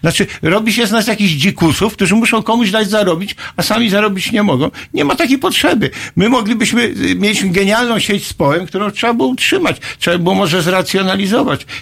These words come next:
Jeszcze jakaś część tej, tej sieci istnieje, ale, ale, ale spółdzielczość to jest rozwiązanie,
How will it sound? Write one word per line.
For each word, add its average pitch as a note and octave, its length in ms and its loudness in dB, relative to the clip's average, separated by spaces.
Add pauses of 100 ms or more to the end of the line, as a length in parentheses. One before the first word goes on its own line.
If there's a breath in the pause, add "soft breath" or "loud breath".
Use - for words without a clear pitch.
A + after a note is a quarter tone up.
Jeszcze E3+ 340 0
jakaś F#3 380 0
część F#3 300 -2
tej, F#3 200 0 (320 loud breath)
tej F3+ 160 0
sieci F#3 380 0
istnieje, - 480 0
ale, D#3 220 0
ale, D3+ 220 0
ale D#3 160 -2
spółdzielczość G3 680 -2
to C#3+ 60 -2
jest B2+ 140 -2
rozwiązanie, B2 600 0